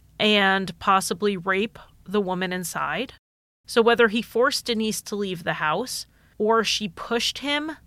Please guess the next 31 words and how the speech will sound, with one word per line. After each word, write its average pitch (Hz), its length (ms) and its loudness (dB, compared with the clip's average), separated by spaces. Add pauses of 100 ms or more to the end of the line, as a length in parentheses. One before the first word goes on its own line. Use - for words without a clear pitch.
(220)
to 262 140 -2
leave 262 260 -4
the 254 120 2
house 254 340 4
to - 100 -10
get 202 240 2
him 233 180 -4
away 202 300 0
from 208 220 -4
her 196 160 -4
children, 240 640 -2 (560)
it 220 60 2
really 220 300 4
is 220 140 2
a 214 60 -2
toss-up. 170 560 2 (160)
Michael 202 340 -2
King 208 500 -2 (120)
isn't 180 300 -8
talking, 226 560 -4 (220)
so - 200 -8
we 185 120 -6
don't 175 360 -4
know. 160 400 -8 (520)
After 330 280 2
he's 330 160 -2
found 294 240 4
guilty, 226 540 2
we're 208 180 -2
moving 214 400 0
to 196 380 -2